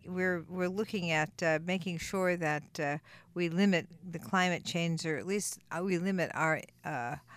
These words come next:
our, our activities so that we don't speed up climate change.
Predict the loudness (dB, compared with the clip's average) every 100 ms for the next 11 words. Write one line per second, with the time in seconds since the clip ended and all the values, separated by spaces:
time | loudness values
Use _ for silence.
0 | -20 -4 2 4 2 -4 -20 -20 -2 4
1 | 6 6 2 0 -2 -2 -2 -4 -6 -10
2 | -6 -4 -2 -2 2 2 2 -2 -12 _
3 | _ -12 0 2 2 -4 -4 -2 -2 -6
4 | -6 -6 -8 -10